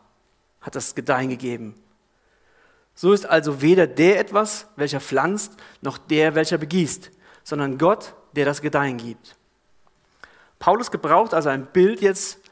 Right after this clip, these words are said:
eines Gärtners aus der Landwirtschaft und zeigt damit auf,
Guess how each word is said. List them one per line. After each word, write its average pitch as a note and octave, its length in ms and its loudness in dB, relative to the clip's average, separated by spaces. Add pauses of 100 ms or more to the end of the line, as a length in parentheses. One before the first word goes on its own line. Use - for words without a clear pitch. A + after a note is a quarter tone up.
(220)
eines C#3 280 -6
Gärtners E3+ 480 0
aus D3 160 0
der C#3 80 -2
Landwirtschaft B2 640 -8 (1900)
und D3+ 140 -6
zeigt E3+ 280 2
damit D#3+ 260 -2
auf, E3 500 2